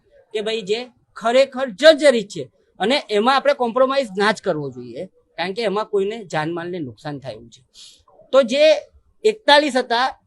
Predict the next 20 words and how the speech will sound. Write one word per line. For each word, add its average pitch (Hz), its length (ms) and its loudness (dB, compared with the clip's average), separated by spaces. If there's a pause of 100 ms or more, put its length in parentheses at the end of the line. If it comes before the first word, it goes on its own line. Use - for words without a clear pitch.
(220)
બીજા 214 260 2
દિવસે 277 360 4
સર્વે 269 340 6
કરાયો 220 340 2
કે 254 120 -4
એકતાલીસમાં 285 600 0
ફરી 294 260 2
સર્વે 262 280 8
કરો 185 220 -2
કે 240 100 -2
એકદમ 247 360 2 (840)
નુકસાન 240 440 0
થાય 262 140 2
એવા 269 160 2
કયા 262 220 0
મકાન 185 360 -4
છે. 139 120 -18 (960)
તો 214 80 -2
એવા 240 160 6
પાછા 240 240 0